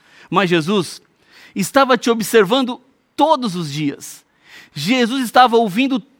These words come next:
todas as suas orações." E para assegurar, para te assegurar o cuidado e a preocupação e de Jesus, ele me enviou. Esse ser deslumbrante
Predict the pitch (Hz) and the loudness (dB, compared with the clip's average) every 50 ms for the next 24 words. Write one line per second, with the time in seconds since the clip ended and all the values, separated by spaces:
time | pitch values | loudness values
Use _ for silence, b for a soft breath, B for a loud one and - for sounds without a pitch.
0 | _ _ - 262 247 269 285 294 285 240 233 202 175 202 190 - - - 254 262 | _ _ 4 6 8 8 8 6 6 4 0 0 0 -2 -2 -2 -6 -6 0 0
1 | 226 190 208 233 240 214 - - - 233 254 233 156 - - - - - _ _ | 0 2 2 2 2 0 -2 -2 -4 -4 -4 -6 -8 -12 -16 -18 -20 -20 _ _
2 | _ b b b b b b - 190 151 - 190 196 202 196 190 190 - 175 160 | _ b b b b b b -4 -4 0 4 4 6 6 6 4 4 2 -2 -2
3 | - - 185 180 170 160 165 196 220 208 - - 147 151 - 175 165 170 156 - | 0 -2 -2 0 2 2 4 4 4 2 0 -4 -10 -4 -2 0 0 0 -2 -4
4 | 175 160 - - 208 202 190 170 165 202 202 160 - b b b b b b b | -6 -4 0 -2 0 0 2 2 4 4 4 2 0 b b b b b b b
5 | b b b 185 180 185 185 180 - 214 214 175 127 185 196 214 226 208 185 180 | b b b -4 -2 -2 -2 -2 -2 -2 -2 0 2 2 2 2 2 0 -2 -2
6 | 175 190 185 - - 190 175 - 190 175 180 156 143 - - 208 233 247 240 214 | 0 0 0 2 2 0 0 0 -4 -4 -4 -4 -4 -4 -2 0 0 0 0 -2
7 | 185 170 165 165 165 156 151 143 156 180 180 143 165 151 135 147 240 294 262 - | -4 -6 -6 -6 -8 -10 -12 -10 -8 -6 -4 -2 -4 -4 -2 -2 -2 -2 -2 -2
8 | - - - - _ b b b b b b b b b b b b b b b | -6 -14 -16 -20 _ b b b b b b b b b b b b b b b
9 | 269 294 294 285 277 269 285 302 277 233 269 262 196 196 208 - - _ _ b | 0 2 2 4 4 4 4 4 2 2 2 2 2 2 0 -2 -10 _ _ b
10 | b b b b 220 220 - - 233 180 - - 269 262 - 175 165 226 277 277 | b b b b 0 0 0 0 -4 -4 -2 -2 -2 -2 -2 -2 0 2 2 2
11 | 226 202 247 233 208 170 202 254 302 262 - - - - - | 0 0 -2 -2 0 2 2 2 2 0 -2 -6 -14 -14 -16